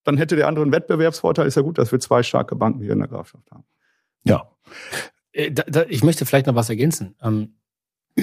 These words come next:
Speaker 3: die Welt ist in den letzten Jahren nicht nur für uns, sondern auch für den Kunden komplexer geworden. Und der Bedarf an einer Beratung, ähm, insbesondere an, an, an, an de-, an den, an den Dingen,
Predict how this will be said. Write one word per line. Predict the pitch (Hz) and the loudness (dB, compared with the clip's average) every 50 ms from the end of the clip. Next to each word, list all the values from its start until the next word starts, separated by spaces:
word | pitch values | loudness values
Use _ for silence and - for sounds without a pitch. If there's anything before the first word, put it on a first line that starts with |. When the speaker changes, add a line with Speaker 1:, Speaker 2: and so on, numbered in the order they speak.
| - - - _ _ _ _ _ _ _ _ _ _ _ _ _ _ _ _ _ _ _ _ - | -4 -6 -12 _ _ _ _ _ _ _ _ _ _ _ _ _ _ _ _ _ _ _ _ -2
Speaker 3:
die | 147 139 113 | 0 4 4
Welt | 135 180 208 202 | 6 4 4 2
ist | 135 - | 0 0
in | 143 131 | 0 2
den | 123 | 2
letzten | 131 151 - - - 147 135 127 - - _ _ _ _ | 2 0 -2 -4 -2 -2 -2 -2 -2 -6 _ _ _ _
Jahren | - 117 120 135 151 143 127 - - _ _ _ _ _ _ _ _ _ - - | 0 2 4 4 4 2 0 -4 -8 _ _ _ _ _ _ _ _ _ -10 -2
nicht | 151 143 175 - - | 0 0 0 0 0
nur | 185 165 | -2 -2
für | - 151 | -2 -2
uns, | - 175 143 123 101 - - - _ _ _ _ _ _ _ | 0 2 0 0 0 -4 -8 -14 _ _ _ _ _ _ _
sondern | - 123 131 139 139 135 | 0 2 4 4 4 4
auch | 110 147 147 | 2 2 0
für | - - - 143 | 0 -4 -8 -8
den | 139 131 | -8 -8
Kunden | - - 143 147 143 120 117 - _ _ | -8 -8 -8 -8 -8 -10 -12 -16 _ _
komplexer | - - 123 110 113 110 - - 127 110 | -6 -4 -2 -2 0 -2 -4 -4 -6 -10
geworden. | 107 104 107 107 113 - _ _ _ _ _ _ _ _ _ _ _ _ _ _ _ _ _ | -10 -10 -12 -14 -14 -16 _ _ _ _ _ _ _ _ _ _ _ _ _ _ _ _ _
Und | - 135 127 | 0 2 4
der | - 123 | 4 2
Bedarf | 113 123 117 110 139 175 151 110 95 - - - _ _ | 2 2 2 2 2 2 2 0 -2 -4 -10 -12 _ _
an | 139 135 | -20 -20
einer | 143 135 127 123 117 117 120 - _ _ | -20 -14 -10 -6 -6 -6 -6 -8 _ _
Beratung, | - 120 117 113 107 123 139 147 147 - - 107 - _ _ _ _ _ _ _ _ - | -6 -2 0 2 2 2 2 0 0 -4 -10 -16 -20 _ _ _ _ _ _ _ _ -8
ähm, | 120 113 110 110 110 117 - _ _ _ _ _ _ _ | -6 -6 -6 -6 -8 -12 -16 _ _ _ _ _ _ _
insbesondere | - 143 165 185 - - 185 143 123 131 127 123 117 113 113 107 - | 0 2 2 2 2 2 2 4 4 2 0 0 -2 -4 -6 -6 -6
an, | 120 120 120 120 120 - | -6 -6 -6 -8 -10 -12
an, | 131 131 127 123 | -10 -10 -10 -10
an, | - 127 127 - | -12 -14 -16 -18
an | - 131 131 | -20 -20 -20
de-, | - - _ | -20 -20 _
an | - 123 117 | -16 -8 -6
den, | 123 123 120 123 131 - _ _ | -4 -4 -4 -4 -8 -10 _ _
an | - 123 120 | -8 -4 -2
den | 120 120 113 | -2 -2 0
Dingen, | 117 131 160 180 160 139 127 - - | 2 4 4 6 6 4 4 0 -2